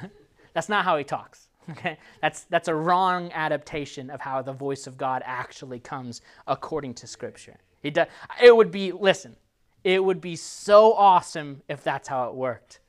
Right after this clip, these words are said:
"Ben, don't drive down the road." You know, it'd be way more fun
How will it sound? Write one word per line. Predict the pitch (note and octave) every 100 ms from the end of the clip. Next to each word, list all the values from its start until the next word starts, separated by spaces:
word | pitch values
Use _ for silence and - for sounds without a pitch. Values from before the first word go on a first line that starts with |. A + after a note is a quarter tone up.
| _ _ _ _ -
"Ben, | F3 G#3 A3+ G#3+ F3 C#3+ B2 _ _ _ _ _
don't | - F#3+ A3+ A3+ G#3+
drive | F3+ G#3 G#3+ G3+
down | G3 G3+ G3+ G3
the | G3
road." | F#3+ G3+ G#3 G3 E3+ C#3+ C#3 _
You | D#3
know, | D#3
it'd | D#3
be | D#3+
way | D3+ E3 F#3
more | F3+ D#3
fun | - D#3 D#3 D3+